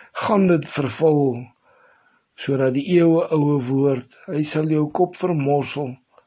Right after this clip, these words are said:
tot in ewigheid waar kan bly. Ons dank U, Here, dat U ons koning is, ons oorwinnaar op die wit perd. Voorsien uit genade vir ons dan wat ons in hierdie dag nodig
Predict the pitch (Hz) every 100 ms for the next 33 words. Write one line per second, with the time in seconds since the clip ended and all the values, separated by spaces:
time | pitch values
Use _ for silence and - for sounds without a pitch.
0 | _ _ 147 127 143 165 127 131 - 131
1 | 123 113 117 117 113 123 120 123 120 -
2 | _ _ - - - _ - 151 147 147
3 | 127 143 131 139 139 135 127 120 110 151
4 | 143 139 - - 170 147 131 - 123 -
5 | - - _ _ _ _ 147 151 - 185
6 | 151 123 127 123 131 123 127 127 117 135
7 | 135 - 131 110 135 _ _ _ _ -
8 | - - - _ _ _ _ _ _ _
9 | _ _ _ _ _ _ _ _ - 147
10 | 170 165 151 139 - 117 120 131 131 127
11 | - 131 123 123 120 110 - 139 120 123
12 | 131 127 131 127 147 156 170 160 156 -
13 | 131 135 131 120